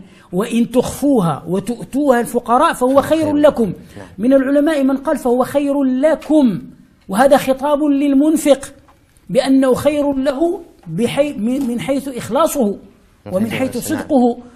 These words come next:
Speaker 1: ومن حيث إبقاؤه لهذا العمل الجليل،
Speaker 2: بينه وبين
Speaker 1: يعني بينه وبين خالقه سبحانه وتعالى، لا يطلع
Speaker 2: نعم.
Speaker 1: عليه أحد. ربما حتى المتصدق عليه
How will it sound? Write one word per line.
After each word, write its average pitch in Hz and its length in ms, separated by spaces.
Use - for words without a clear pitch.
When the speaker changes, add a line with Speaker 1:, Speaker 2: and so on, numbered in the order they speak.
Speaker 1:
ومن 233 280
حيث 277 360
إبقاؤه 247 880
لهذا 240 500
العمل 247 420
الجليل، 262 720
Speaker 2:
بينه 95 280
وبين 92 200
Speaker 1:
يعني 190 160
بينه 262 340
وبين 285 360
خالقه 247 380
سبحانه 185 400
وتعالى، 175 240
لا 330 180
يطلع 262 280
Speaker 2:
نعم. 226 120
Speaker 1:
عليه 214 280
أحد. 147 160
ربما 285 440
حتى 339 380
المتصدق 254 760
عليه 254 500